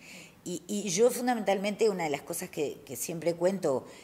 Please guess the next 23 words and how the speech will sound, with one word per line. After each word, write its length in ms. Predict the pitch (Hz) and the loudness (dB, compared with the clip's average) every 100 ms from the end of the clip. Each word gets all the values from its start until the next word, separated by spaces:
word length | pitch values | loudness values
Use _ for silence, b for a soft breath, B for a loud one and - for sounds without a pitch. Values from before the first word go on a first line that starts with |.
| B B - | B B -14
de, 260 | 127 123 - | -8 -8 -6
de 100 | 147 | -10
cuando 280 | 120 131 127 | -6 -6 -6
Daniel 320 | 123 139 175 | -8 -6 -6
me 80 | 190 | -4
ofreció 340 | 190 170 - 185 | -4 -4 -2 -2
el 80 | |
cargo, 320 | 180 190 165 127 | 4 6 6 0
un 120 | 107 | -2
cargo 340 | 165 175 147 | -2 -2 -6
que 80 | 113 | -6
yo 180 | - 180 | -6 -4
no 220 | 175 185 | -4 0
lo 180 | 233 190 | 0 0
tenía 460 | 139 151 170 - | -4 -4 -6 -2
para 320 | 151 127 127 135 | 0 0 -2 -2
nada 300 | 185 190 156 | 2 4 2
en 100 | 131 | -2
mi 100 | 120 | -2
panorama 540 | 123 131 139 170 160 | -2 0 0 0 0
mental 560 | 143 131 123 151 139 139 | 0 -2 2 4 4 0
como 240 | 135 131 | -4 -4
posible, 720 | 127 - 180 175 147 147 180 | -4 -4 -6 -4 -6 -6 -8